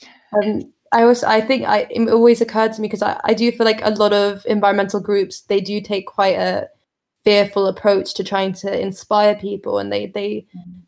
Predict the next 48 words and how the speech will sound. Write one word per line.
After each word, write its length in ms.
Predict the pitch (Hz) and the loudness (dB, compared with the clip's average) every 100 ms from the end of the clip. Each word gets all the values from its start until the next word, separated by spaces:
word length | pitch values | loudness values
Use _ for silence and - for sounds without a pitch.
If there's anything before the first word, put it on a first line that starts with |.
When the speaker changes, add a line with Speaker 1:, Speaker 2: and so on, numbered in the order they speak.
| - | -2
Speaker 1:
and 200 | 214 220 - | 0 2 2
it, 140 | 240 - | 2 4
it's 180 | 240 | 2
understandable, 640 | 285 254 226 214 208 190 196 | 4 4 2 2 2 0 0
like, 160 | 196 | 2
it 120 | 240 220 | 2 2
definitely 360 | 220 196 190 | -2 -2 -4
works, 680 | 185 196 196 196 - - - | 2 2 2 0 -6 -10 -8
um, 380 | 202 190 196 202 | -4 -2 -4 -4
but 120 | 185 | 0
I 80 | 196 | 0
do 160 | 208 208 | 2 0
think 220 | 208 202 | -2 -2
it, 180 | 190 - | -2 -4
it 140 | - 190 _ _ _ _ _ - | -8 -12 _ _ _ _ _ -6
correlates 500 | - 196 190 185 - | 0 2 4 0 -2
to 80 | 190 | -2
burnout. 340 | 190 190 185 | 0 0 0
But 60 | 190 | 0
I, 140 | 202 202 | 0 0
I 40 | 220 | -2
think 200 | 254 254 | -2 -2
something 220 | 240 226 | -2 -2
that 100 | 214 | -2
was, 220 | 202 - | -4 -8
like, 180 | 185 - _ - | -12 -14 _ -4
that 120 | 196 | -2
I 220 | 190 208 208 | 2 2 0
feel 460 | 202 190 185 190 _ _ _ | -2 -2 -2 -4 _ _ _
was 160 | 196 190 | -8 -6
such 200 | 214 - | -4 -4
a, 160 | 208 | -4
such 480 | 208 - - 214 - | -6 -14 -6 -6 -2
a 100 | 208 | -4
successful 760 | 208 190 - 202 196 - 190 185 | -4 -8 -2 0 0 -4 -2 0
approach 540 | 185 208 196 180 - 190 _ _ _ _ - 196 | 0 2 2 0 -10 -18 _ _ _ _ -4 -2
and 120 | 190 | 0
has 240 | 202 202 | 0 0
been 300 | 202 202 185 | -2 -2 -2
really 240 | 185 208 208 | 0 0 2
well 180 | 190 | 0
received 400 | 185 190 202 196 | 0 -4 -4 -4
are, 300 | - 202 202 - | 0 0 0 -2
and 180 | 196 | -4
the 80 | 190 | -2
reason 300 | 202 214 190 | -2 -4 -4
for 500 | 185 202 190 185 185 - | -4 0 2 2 0 -4
is 140 | 196 | -6